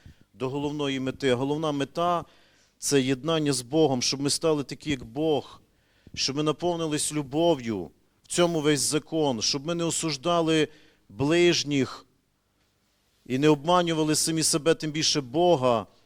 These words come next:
а навпаки каялись, що ми гріховні, і щоб Господь по своїй милості всіх нас спас. І опять же, браті і сестри,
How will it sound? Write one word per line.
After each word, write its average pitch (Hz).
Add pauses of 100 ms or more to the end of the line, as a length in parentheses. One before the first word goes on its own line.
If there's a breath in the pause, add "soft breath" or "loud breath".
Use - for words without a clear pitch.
(540 soft breath)
а 123
навпаки 147
каялись, 156
що -
ми 143
гріховні, 143
і 139 (360 soft breath)
щоб 143
Господь 151
по 156
своїй 143
милості 143 (380 soft breath)
всіх 139
нас 120 (240 soft breath)
спас. - (1080 soft breath)
І 135
опять 180
же, 151
браті 151
і 147
сестри, 151